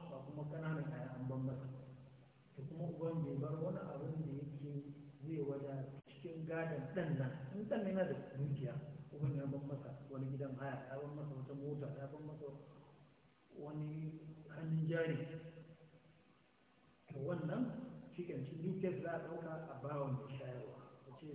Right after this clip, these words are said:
uwan ma babu, ko ba ta da shayarwa, ba ta da lafiya, ko makamancin, ko za ta shayar, za a biya ta, ko kuma ita uwar, uban ya riga da ita, za a biya ta. To, wannan biyan da za a yi mata, uban baya nan,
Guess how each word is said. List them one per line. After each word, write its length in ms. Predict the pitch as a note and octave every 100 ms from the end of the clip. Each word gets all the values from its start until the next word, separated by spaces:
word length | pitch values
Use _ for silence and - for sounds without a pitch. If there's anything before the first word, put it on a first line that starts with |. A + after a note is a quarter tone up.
| - - -
uwan 300 | E3+ E3 C#3
ma 160 | B2+ B2
babu, 340 | C3+ C3+ C3+ - - - - - - - - -
ko 160 | D#3
ba 100 | D3+
ta 120 | C#3+ F3
da 120 | C#3+
shayarwa, 420 | - C3+ C3 B2
ba 100 | C3
ta 100 | C3+
da 200 | C3+ B2 B2+
lafiya, 200 | - -
ko 140 | C#3+
makamancin, 420 | C#3+ C3+ B2+ C3+ B2+
ko 80 | - E3
za 160 | E3
ta 80 | D#3+ C#3+
shayar, 300 | D#3 F3+ G3+ - - - - -
za 120 | C#3+ D3
a 260 | - - D#3
biya 200 | E3+ F3
ta, 180 | E3+ D#3+ - - - - -
ko 140 | F3+
kuma 260 | - E3+ E3
ita 160 | -
uwar, 320 | E3 F#3+ F#3 F#3 - - -
uban 260 | - D3 C#3+
ya 100 | D#3
riga 240 | C#3+ D3+
da 160 | C#3+ D3
ita, 380 | C#3 C#3+ E3 D#3+ D#3+ - - D#3+
za 80 | E3
a 140 | D#3+ C3
biya 200 | F3+ F#3 F3
ta. 120 | E3 D#3+ - - - - - - - - - -
To, 80 | C#3
wannan 480 | F3 G3 E3+ E3+ -
biyan 300 | B3+ A#3+ F#3+
da 60 | -
za 100 | E3
a 140 | E3
yi 60 | D3
mata, 280 | C#3+ C#3 - - - - - - -
uban 420 | D#3+ F#3+ F3+ D3+
baya 400 | D#3 D#3+ D3 B2+
nan, 180 | B2+